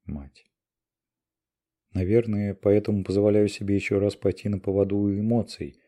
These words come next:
хотя всего несколько минут назад, стоя на крыльце, дала слово этого не делать. Сочувствие меня затапливает.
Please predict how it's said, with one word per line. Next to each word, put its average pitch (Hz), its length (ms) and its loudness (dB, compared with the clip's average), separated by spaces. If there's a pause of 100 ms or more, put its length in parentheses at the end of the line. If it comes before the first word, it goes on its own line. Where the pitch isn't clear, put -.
хотя - 340 -6
всего 80 340 -6
несколько 82 480 -10
минут 80 340 -8
назад, 82 440 -8 (220)
стоя 101 320 0
на 90 100 -6
крыльце, 107 580 -2
дала 104 460 0
слово 120 420 0
этого 82 260 -10
не 90 200 -6
делать. 80 520 -10 (800)
Сочувствие 98 800 -2
меня 90 400 -4
затапливает. 78 920 -10